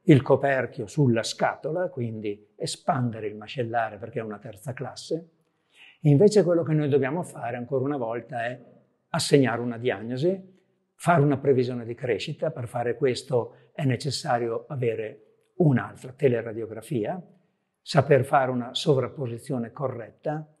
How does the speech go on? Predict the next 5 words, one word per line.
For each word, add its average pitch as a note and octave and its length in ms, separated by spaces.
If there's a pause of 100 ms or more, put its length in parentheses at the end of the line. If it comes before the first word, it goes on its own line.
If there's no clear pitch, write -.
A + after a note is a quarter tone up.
(260)
definire D#3+ 960 (400)
la B2+ 140
direzione B2 580
di A#2+ 100
crescita, C3 760